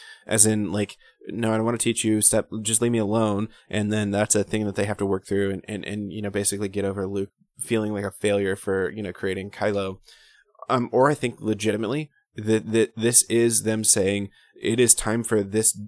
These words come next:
the, the Jedi as we know, as we think of them, to end. Uh, the only thing that scares me a little bit about that is, uh, I, I don't want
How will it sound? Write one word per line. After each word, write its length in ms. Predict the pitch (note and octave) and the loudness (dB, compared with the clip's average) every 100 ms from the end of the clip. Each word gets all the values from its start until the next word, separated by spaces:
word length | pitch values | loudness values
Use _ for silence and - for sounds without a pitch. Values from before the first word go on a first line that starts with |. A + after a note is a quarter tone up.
| - | -12
the, 240 | A2+ G#2 | -6 -4
the 180 | G#2+ A2+ | -2 -4
Jedi 400 | G2+ A2+ G#2+ G#2 | 0 2 4 2
as 220 | G2+ G#2+ | 2 0
we 140 | G#2 G#2 | -2 -4
know, 600 | G#2+ G#2+ A2+ A2 F#2 G#2+ | -6 -4 0 2 0 -2
as 180 | A2 A2 | -2 -2
we 100 | G2+ | -4
think 260 | - A2+ | -4 -2
of 100 | G#2 | -2
them, 280 | F#2+ F#2 F#2 | -2 -4 -4
to 220 | - - G#2 | -2 -2 -2
end. 320 | G2+ E2 - - - - | -6 -8 -16 -20 -20 -8
Uh, 260 | - A2+ G#2 - | -4 -2 -4 -10
the 220 | B2+ A#2+ | 0 4
only 180 | B2+ C#3+ | 6 4
thing 140 | C3 A2+ | 2 0
that 120 | - | 0
scares 240 | - A#2 | 2 2
me 100 | A#2 | 2
a 60 | G2+ | -2
little 160 | G#2+ | -2
bit 100 | A2+ | 0
about 200 | A2 A#2 | 0 0
that 160 | A#2 A2 | 2 2
is, 180 | G#2+ - - - _ _ _ _ _ | 2 -2 -6 -20 _ _ _ _ _
uh, 460 | A#2+ A2 G#2+ G#2 G2+ | 2 2 2 0 -2
I, 220 | - G#2 - | -4 -10 -8
I 60 | G2 | -8
don't 280 | F#2+ F#2 - | -6 -8 -10
want 420 | A#1 G#2 G#2+ A2+ | -14 -6 -4 -4